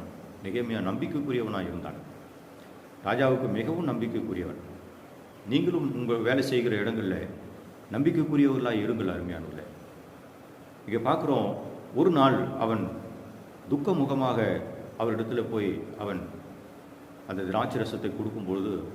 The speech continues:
ராஜா அவனுடைய முகத்தை பார்த்தான். நெகேமியா இடத்துல விசாரிக்கிறான், "நேற்று இருந்தது போல இந்த முகம் இல்லையே, உனக்கு வியாதி ஒன்றும் இல்லையே,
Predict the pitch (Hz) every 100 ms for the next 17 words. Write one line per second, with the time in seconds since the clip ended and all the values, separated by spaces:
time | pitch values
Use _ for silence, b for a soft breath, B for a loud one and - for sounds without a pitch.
0 | - 107 143 135 95 87 - 101 98 92
1 | 101 120 113 95 95 90 - - - -
2 | - - - - - - - - - -
3 | - - - - 113 156 151 139 123 120
4 | 110 110 143 113 - 80 117 180 175 156
5 | 147 156 147 135 156 160 117 101 107 101
6 | 117 101 95 113 101 95 - - - -
7 | 104 107 101 113 147 135 117 120 101 98
8 | 90 85